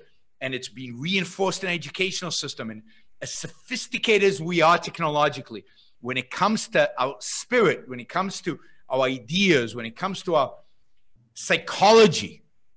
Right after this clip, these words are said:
when it comes to our em-, uh, our emotional well-being, when it comes to any spiritual thing that is of the consciousness, of spirit, of mind, we are five hundred years backward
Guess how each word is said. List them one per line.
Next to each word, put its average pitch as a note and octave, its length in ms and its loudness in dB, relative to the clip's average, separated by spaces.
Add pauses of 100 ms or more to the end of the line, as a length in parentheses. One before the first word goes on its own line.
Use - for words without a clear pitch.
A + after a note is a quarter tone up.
(480)
when B2+ 140 -8
it B2+ 100 -6
comes F#3 400 -4
to F3+ 140 -2
our C#3+ 220 2
em-, C3+ 400 -10
uh, C#3 120 -4
our C#3 220 -6
emotional D3 800 2
well-being, A2 540 -4
when A#2 100 -12
it A#2+ 80 -16
comes F3+ 300 -8
to C#3+ 160 -4 (640)
any B3 220 0
spiritual A3 960 0
thing G#3 260 0
that F3 140 2
is D#3 260 -2
of D3+ 260 0
the D#3+ 80 2
consciousness, - 760 -2
of B2 160 -12
spirit, F3+ 560 2
of B2 120 -4
mind, D3 540 2 (1600)
we C#3 200 -6
are B2 220 0 (1120)
five G#3 300 2
hundred D#3+ 340 -2
years B2+ 840 -4 (360)
backward G#2+ 560 -4